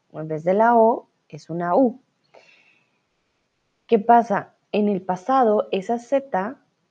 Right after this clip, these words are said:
cambia por una C y la O vuelve. "Hoy no almorcé contigo porque estoy enferma". Am,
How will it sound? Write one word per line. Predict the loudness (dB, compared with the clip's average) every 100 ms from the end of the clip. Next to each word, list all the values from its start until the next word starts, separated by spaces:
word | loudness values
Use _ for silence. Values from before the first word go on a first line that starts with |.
| _
cambia | 0 2 2 2 0 -2
por | -6 -8
una | -8 -10
C | -4 -2 -2 -4 -16 _
y | 0 4
la | 4 2 -2 -4
O | -2 0
vuelve. | -2 -2 -2 -4 -8 -12 _ _ _ _ _
"Hoy | 0 2 4
no | 2
almorcé | 0 0 -2 -4 -6
contigo | -6 -6 -6 -4 -4 -4
porque | -8 -10 -14
estoy | -12 -10 -8
enferma". | -8 -12 -10 -10 -10 _ _ _ _ _ _ _ _ _ _ _ _ _ _
Am, | 4 6 4 2 -2